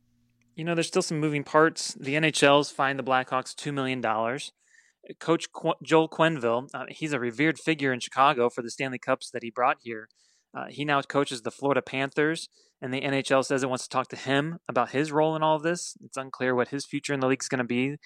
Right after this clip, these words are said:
and the same is true for the general manager of the Winnipeg Jets, who was also with the Blackhawks in twenty ten. On another front, uh, we received a statement from John Doe's attorney this afternoon saying that John Doe feels vindicated from all of this.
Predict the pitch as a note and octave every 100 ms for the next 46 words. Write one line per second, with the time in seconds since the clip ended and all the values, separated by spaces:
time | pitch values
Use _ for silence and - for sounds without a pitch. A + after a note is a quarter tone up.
0 | - - B2 B2 C#3+ C3+ - - C#3+ C#3+
1 | C3 A#2+ B2+ C3 A#2+ B2 B2+ B2 C3 B2
2 | A#2 A#2 B2 C3 - C3 B2 C3 D#3+ A#2
3 | - - - - - _ B2+ A#2+ B2+ C#3
4 | C3+ A2+ A2+ A2 G#2+ G2+ G#2+ - G2+ A2+
5 | G#2 - G#2 A2+ - _ _ - - -
6 | - - C3+ C#3 G#3 A#3 C#3 B2+ C#3+ _
7 | _ - A#2+ A#2+ C3 C3 D3 C3 - D#3+
8 | D3+ C#3+ C3+ C3+ C3 C3 B2+ A#2 - E3
9 | D#3 C#3 C3+ B2+ C3 C3 B2+ B2 B2 A#2+
10 | A2+ A2+ - B2+ C3 B2 C#3 D3+ A#2+ B2+
11 | _ _ _ _ - C#3+ C3 A2 D3 F3+
12 | - A2 A2 - A#2 A2 G#2+ G#2 A#2+ -